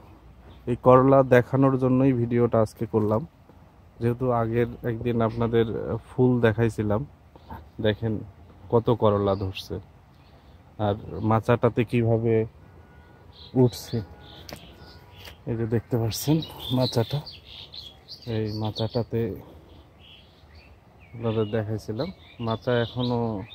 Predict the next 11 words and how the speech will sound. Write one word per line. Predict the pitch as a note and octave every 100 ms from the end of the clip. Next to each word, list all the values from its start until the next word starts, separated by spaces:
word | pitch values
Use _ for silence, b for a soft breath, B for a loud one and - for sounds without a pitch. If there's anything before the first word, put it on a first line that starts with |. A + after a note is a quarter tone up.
| - - - - - - - -
এদিকটা | A#2+ A#2 B2+ -
অনেকটা | B2 A#2 B2+ - A#2+
ফাঁকা | - G#2+ G#2+
আছে। | G#2 - C#3+ - -
এদিকে | A#2 A2+ A2+ A2+
দেখেন | A#2 A2+ A#2+ A2+
চাল | A#2+ A#2
কুমড়ার | A2+ A#2+ A#2+ A#2+
গাছটা | A#2 A2+ - A#2
তো | B2
অনেক | B2 D3